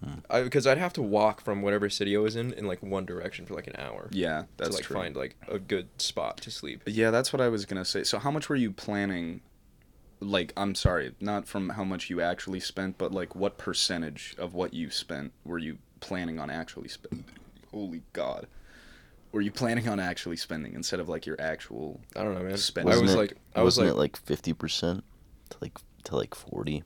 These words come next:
Speaker 1: percent of what you actually spent?
Speaker 2: Yeah, it was. Fucking spent too much money 'cause
Speaker 3: That's
Speaker 2: I
Speaker 3: a
Speaker 2: thought
Speaker 3: lot
Speaker 2: I
Speaker 3: of
Speaker 2: was
Speaker 3: money.
Speaker 2: gonna be sleeping outside for, like,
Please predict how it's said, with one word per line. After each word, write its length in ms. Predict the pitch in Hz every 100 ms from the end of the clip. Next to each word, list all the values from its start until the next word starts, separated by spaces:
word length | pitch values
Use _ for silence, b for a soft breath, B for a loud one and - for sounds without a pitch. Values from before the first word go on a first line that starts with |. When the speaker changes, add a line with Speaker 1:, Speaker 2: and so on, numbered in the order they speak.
| -
Speaker 1:
percent 460 | - - 76 76 - -
of 100 | 87
what 160 | 85 82
you 80 | -
actually 280 | - - -
spent? 340 | - 76 78 - - -
Speaker 2:
Yeah, 180 | 95 95
it 100 | -
was. 280 | 92 90 90 - - -
Fucking 420 | - 90 90 87 -
spent 240 | - 87
too 120 | -
much 200 | 92 78
money 260 | - 92 87 -
'cause 140 | 110
Speaker 3:
That's 100 | 95
Speaker 2:
I 40 | 107
Speaker 3:
a 20 |
Speaker 2:
thought 80 | 98
Speaker 3:
lot 100 | 113
Speaker 2:
I 20 |
Speaker 3:
of 40 | 104
Speaker 2:
was 120 | 92
Speaker 3:
money. 120 | 87
Speaker 2:
gonna 140 | 98 92
be 80 | 98
sleeping 260 | 90 90
outside 360 | 87 87 85 90
for, 120 | -
like, 200 | 95 -